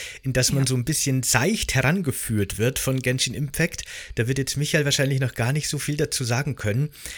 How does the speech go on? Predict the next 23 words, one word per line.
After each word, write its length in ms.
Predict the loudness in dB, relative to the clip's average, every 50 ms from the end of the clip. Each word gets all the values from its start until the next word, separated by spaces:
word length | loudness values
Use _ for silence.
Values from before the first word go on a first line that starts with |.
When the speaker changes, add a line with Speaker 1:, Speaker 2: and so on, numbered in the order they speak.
| -12 -4 0
Speaker 1:
das 260 | 2 2 2 2 2
aber 220 | 0 0 2 2
dann 240 | 2 2 2 0 0
im 240 | 0 -2 -4 -4 -2
späteren 640 | -2 -2 2 4 6 6 6 4 4 2 2 2
Spielverlauf 720 | 2 0 -2 -2 -2 -2 0 2 2 4 4 2 2 0 0
und 140 | -2 -2 0
gerade 260 | 0 0 2 4 4
im 80 | 2
Endgame 500 | 2 2 0 0 0 2 2 2 2 2
super 540 | 2 4 4 4 2 2 2 2 2 4 4
wichtig 460 | 4 2 2 2 -2 -2 -2 -2 -2
wird. 220 | -2 -4 -4 -4 -6 -12 -20 -20 _ _ _ _ _ _
Speaker 2:
Ja. 100 | -10 -6 -2 0
Speaker 1:
Ich 120 | 2 4
habe 120 | 6 6
ja 40 | 6
schon 160 | 6 4 2
gesagt, 320 | 2 0 2 2 0 0 0
dass 120 | -2 -2 -2
die 80 | -2
verschiedenen 520 | -2 -2 0 0 0 0 0 0 0 0 0
Elemente 720 | 0 0 0 2 2 2 4 4 4 4 4 4 4 2